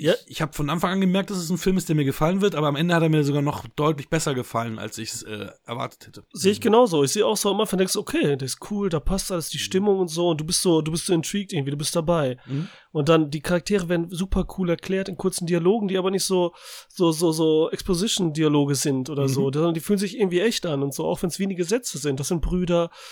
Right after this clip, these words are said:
Speaker 1: man erkennt sofort, wer ist wer, ne, was du sagtest,
Speaker 2: Ja.
Speaker 1: der eine ist brutal, Ben Foster, Chris Pine ist das Gehirn so ein bisschen.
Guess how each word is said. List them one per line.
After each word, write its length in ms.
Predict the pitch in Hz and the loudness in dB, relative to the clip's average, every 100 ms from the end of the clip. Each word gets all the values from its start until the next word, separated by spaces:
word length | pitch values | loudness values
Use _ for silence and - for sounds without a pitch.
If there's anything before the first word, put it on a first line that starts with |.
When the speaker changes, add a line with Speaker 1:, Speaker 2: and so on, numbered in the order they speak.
| - | -8
Speaker 1:
man 100 | 170 | 0
erkennt 280 | 160 - 180 | 0 0 -2
sofort, 440 | - 147 180 165 143 | -4 -4 -2 -2 0
wer 180 | 156 | 0
ist 180 | 151 - | 2 0
wer, 260 | 151 147 139 | 4 6 6
ne, 160 | 156 185 | 4 2
was 140 | 165 | 0
du 60 | 151 | -2
sagtest, 320 | 160 143 143 | -4 -2 -4
Speaker 2:
Ja. 40 | |
Speaker 1:
der 40 | 156 | -2
eine 80 | |
ist 80 | 151 | -4
brutal, 400 | - 147 170 151 | -4 -4 0 0
Ben 120 | 151 143 | 0 -2
Foster, 280 | 160 - | -4 -6
Chris 160 | - 160 | -8 -8
Pine 220 | - 156 | -2 0
ist 140 | 151 160 | 0 -4
das 100 | - | -8
Gehirn 300 | 160 151 151 | -4 -2 0
so 100 | 151 | -2
ein 60 | |
bisschen. 400 | 147 143 160 143 | -4 -2 -2 -2